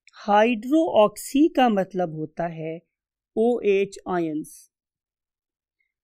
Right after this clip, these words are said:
तो जिस मॉलिक्यूल के पास दो से ज्यादा या तीन से ज्यादा क्या हो स्टूडेंट्स? ओएच आयंस।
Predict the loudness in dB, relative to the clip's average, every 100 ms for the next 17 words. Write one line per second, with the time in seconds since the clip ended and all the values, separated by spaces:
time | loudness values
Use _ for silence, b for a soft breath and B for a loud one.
0 | _ -6 -6 -4 -4 -4 -4 -8 -8 -4
1 | -4 -6 -8 -10 -8 -8 -8 -10 -12 -14
2 | -20 _ _ _ _ _ _ _ _ _
3 | -12 -2 0 2 0 0 -2 -4 -4 -2
4 | -4 -2 -6 -6 -4 -6 -6 -10 -8 -8
5 | -10 -14 -8 -4 -4 -4 -6 -10 _ _
6 | _ _ _ _ 2 4 4 2 0 -4
7 | -4 -4 -6 -16 _ _ -8 -6 -8 -10
8 | -12 -14 -20